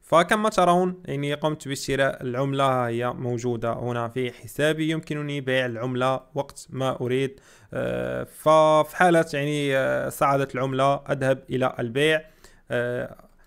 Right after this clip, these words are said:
أعود إلى التداول، وبعد ذلك أضغط على البيع، ثم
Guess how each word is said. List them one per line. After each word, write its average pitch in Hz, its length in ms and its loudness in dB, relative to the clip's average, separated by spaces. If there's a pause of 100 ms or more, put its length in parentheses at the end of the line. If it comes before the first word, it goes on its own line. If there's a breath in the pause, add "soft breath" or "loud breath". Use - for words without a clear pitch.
(140)
أعود 131 280 2
إلى 135 240 -2
التداول، 151 680 2 (280 soft breath)
وبعد 135 500 4 (160)
ذلك 131 540 0 (280)
أضغط 123 400 0
على 117 280 0 (100)
البيع، 156 420 2 (340 soft breath)
ثم 208 260 2